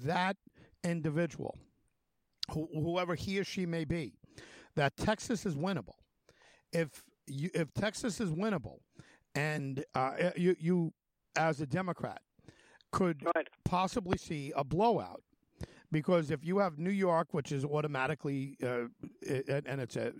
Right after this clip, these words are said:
Speaker 1: a, a electoral vote rich state, uh, it's automatically going into the Democratic corner, um, and so is California,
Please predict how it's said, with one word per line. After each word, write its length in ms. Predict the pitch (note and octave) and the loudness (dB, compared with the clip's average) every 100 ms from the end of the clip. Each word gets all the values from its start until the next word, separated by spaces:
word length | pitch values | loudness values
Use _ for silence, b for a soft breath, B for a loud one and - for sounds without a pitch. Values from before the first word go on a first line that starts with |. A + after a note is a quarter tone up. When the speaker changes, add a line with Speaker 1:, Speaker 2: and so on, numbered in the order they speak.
| - - A#2+ - | -6 -2 -2 -2
Speaker 1:
a, 40 | B2+ | -2
a 100 | B2 - - B B | -2 -6 -16 B B
electoral 600 | D3 E3 - F3 E3 D3+ | 0 0 0 2 4 2
vote 260 | C#3 D3 D3+ | 0 -2 -2
rich 360 | C3+ D#3+ - - | -2 -2 -4 -8
state, 420 | - C3+ C3+ - B B B - - | -2 -2 -2 -4 B B B -8 -2
uh, 180 | C3+ C3+ | 0 0
it's 160 | C3+ | 0
automatically 760 | D#3+ D#3 D3 C#3+ D3+ - C#3 C3+ C3 | 2 2 2 0 0 -2 -4 -2 2
going 400 | D3 D3 C#3+ C3+ | 2 2 0 -2
into 180 | A#2 | -2
the 60 | C3 | -2
Democratic 580 | B2 C3+ B2+ C3+ A#2+ C3 | -2 -2 -2 -2 -2 -4
corner, 380 | - G#2 B2+ D3+ B B B B _ | -4 -2 -2 -4 B B B B _
um, 420 | C#3+ C3 A#2+ A2+ A#2 - | -2 0 0 -2 -6 -2
and 340 | C3+ C#3 B2 | -2 0 -4
so 300 | - D#3 D#3 | 0 2 2
is 480 | F3 D3 D3 B2+ - | 0 -2 -2 -4 -6
California, 720 | - D#3 C#3+ - A#2 G#2+ A#2+ | -2 -2 -2 -4 -4 -2 -2